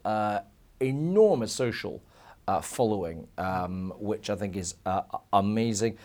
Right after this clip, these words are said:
McDonnell continues to kind of power away. Um, some, some of the more sort of less obvious,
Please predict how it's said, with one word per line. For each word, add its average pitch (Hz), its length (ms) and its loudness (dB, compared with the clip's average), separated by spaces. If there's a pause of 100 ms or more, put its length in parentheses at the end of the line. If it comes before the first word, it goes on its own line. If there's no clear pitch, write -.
(180)
McDonnell 110 640 0
continues 107 640 -4
to 107 160 -2
kind 101 240 -6
of 101 180 -10
power 113 360 -2
away. 113 440 -2 (300)
Um, 190 280 8
some, 196 240 4
some 285 200 6
of 226 100 12
the 233 60 10
more 175 180 10
sort 165 160 6
of 147 60 8
less 156 180 6
obvious, 147 680 4